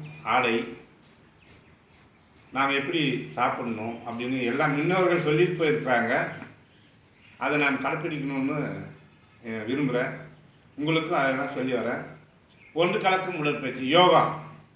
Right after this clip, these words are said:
யோகாவை நான் தமிழர் கண்டுபிடித்த ஒன்று கலக்கும் உடற்பயிற்சி ஓகா, ஓகம்.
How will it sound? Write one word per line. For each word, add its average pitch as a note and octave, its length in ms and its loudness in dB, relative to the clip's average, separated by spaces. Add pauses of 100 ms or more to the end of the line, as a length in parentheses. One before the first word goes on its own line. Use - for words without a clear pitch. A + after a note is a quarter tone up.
(720)
யோகாவை D#3 680 4
நான் C3+ 440 0 (680)
தமிழர் F3 380 2
கண்டுபிடித்த D#3 580 0
ஒன்று D#3 280 2
கலக்கும் D3+ 280 0
உடற்பயிற்சி C#3+ 460 -4
ஓகா, C3+ 680 4 (320)
ஓகம். C3+ 540 2